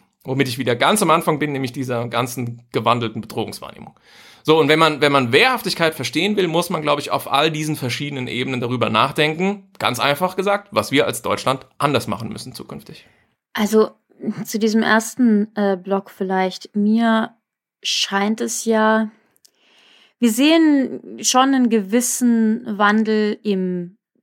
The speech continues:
Speaker 2: Denken und auch in der Rhetorik. Ähm, aber gerade dieses Zitat von der Außenministerin, was du gebracht hast, ne?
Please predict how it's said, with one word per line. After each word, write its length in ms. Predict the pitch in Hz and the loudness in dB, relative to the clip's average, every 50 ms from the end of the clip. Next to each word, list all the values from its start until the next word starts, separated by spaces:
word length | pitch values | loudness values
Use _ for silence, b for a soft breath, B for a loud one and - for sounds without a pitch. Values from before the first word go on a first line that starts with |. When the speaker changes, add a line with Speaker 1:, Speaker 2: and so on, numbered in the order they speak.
| _ | _
Speaker 2:
Denken 640 | 233 247 262 277 277 - - 262 262 254 254 254 247 | 2 2 4 2 0 -4 -4 -2 2 2 4 2 2
und 260 | - - - 190 - | 0 -4 -8 -10 -8
auch 140 | - 190 - | -8 -6 -4
in 80 | 196 185 | -4 -4
der 100 | 180 175 | -4 -6
Rhetorik. 720 | 180 175 - - 220 233 254 254 277 269 269 269 - - - - | -6 -10 -6 -2 -2 0 0 0 -2 -2 -2 -4 -8 -18 -8 -4
Ähm, 400 | 214 214 214 214 208 208 208 214 - | 0 0 2 4 4 2 2 0 0
aber 260 | - 214 208 226 220 | 0 2 4 4 4
gerade 280 | 214 208 208 233 226 262 | 4 4 0 0 0 0
dieses 320 | 262 247 247 233 - - | -6 -8 -8 -10 -10 -4
Zitat 500 | - 233 226 - - 196 220 226 240 240 | -4 -4 -4 -4 -4 2 4 4 4 2
von 220 | - - 233 214 | 0 -2 0 0
der 120 | 208 208 - | 2 4 2
Außenministerin, 1040 | 190 208 - - 220 208 190 180 180 - - - 185 170 175 175 175 165 165 165 - | 2 2 2 2 2 2 2 0 -4 -6 -4 -6 -4 -2 -2 -4 -4 -4 -8 -10 -10
was 180 | - 185 165 - | -10 -10 -8 -8
du 80 | - 170 | -10 -10
gebracht 480 | - - - 175 170 170 - - - | -10 -6 -2 -2 -2 -2 -2 -12 -18
hast, 260 | 165 160 156 - - | -18 -18 -18 -16 -10
ne? 260 | 185 180 185 202 214 | -6 -2 2 2 2